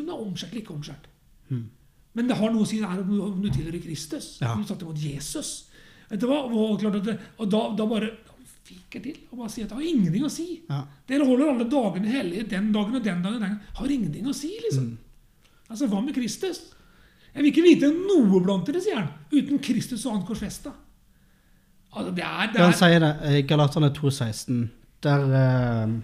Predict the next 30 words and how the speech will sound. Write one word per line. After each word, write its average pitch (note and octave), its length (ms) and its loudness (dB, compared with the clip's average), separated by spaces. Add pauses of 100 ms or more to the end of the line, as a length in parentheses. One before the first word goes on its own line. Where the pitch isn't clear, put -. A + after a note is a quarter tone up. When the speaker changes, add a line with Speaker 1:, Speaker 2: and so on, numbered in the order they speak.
(220)
Speaker 2:
skal - 180 -8
vi A2+ 40 -4
se, A2+ 80 -6
jeg A2 120 -6
skal - 180 -18
bare A2+ 140 -16
finne B2 240 -14
det. - 80 -20 (2500)
To A3 140 -2
seksten. - 500 -4 (720)
<clears throat> - 300 4 (840)
Eh, C3 380 8
«Men C#3 180 8
fordi E3+ 240 6
vi E3+ 100 8
vet D#3 240 6
at D#3 140 4
mennesket C3 400 4
ikke D3 240 0
blir C#3 160 4
rettferdiggjort C3 640 2
av B2+ 140 2
lovgjerninger, B2 580 4
men D#3+ 240 2
bare A#2 480 2
ved C3+ 160 4
tro B2+ 160 0
på B2 160 -2
Jesus A2+ 340 0
Kristus, A2 520 -6